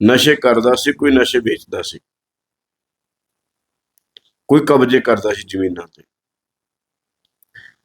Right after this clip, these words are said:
ਤੇ ਇੱਥੋਂ ਜਾ ਕੇ ਕਈਆਂ ਨੇ ਰਿਫਿਊਜੀ ਕੇਸ ਲਾ ਤੇ ਅਸਾਈਲਮ ਪਾ ਕੇ ਵੀ ਸਾਨੂੰ ਭਾਰਤ ਵਿੱਚ, ਪੰਜਾਬ ਵਿੱਚ ਖਤਰਾ ਹੈਗਾ। ਤੇ ਕੁਝ ਪੱਕੇ ਹੋ ਗਏ,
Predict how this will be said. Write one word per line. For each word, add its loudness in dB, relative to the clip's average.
ਤੇ -2
ਇੱਥੋਂ 2
ਜਾ 4
ਕੇ 0
ਕਈਆਂ -2
ਨੇ 4
ਰਿਫਿਊਜੀ 0
ਕੇਸ -2
ਲਾ 4
ਤੇ 0
ਅਸਾਈਲਮ 2
ਪਾ -2
ਕੇ -6
ਵੀ 2
ਸਾਨੂੰ 2
ਭਾਰਤ 0
ਵਿੱਚ, 0
ਪੰਜਾਬ 2
ਵਿੱਚ -2
ਖਤਰਾ -2
ਹੈਗਾ। -4
ਤੇ -4
ਕੁਝ 4
ਪੱਕੇ 0
ਹੋ 2
ਗਏ, 2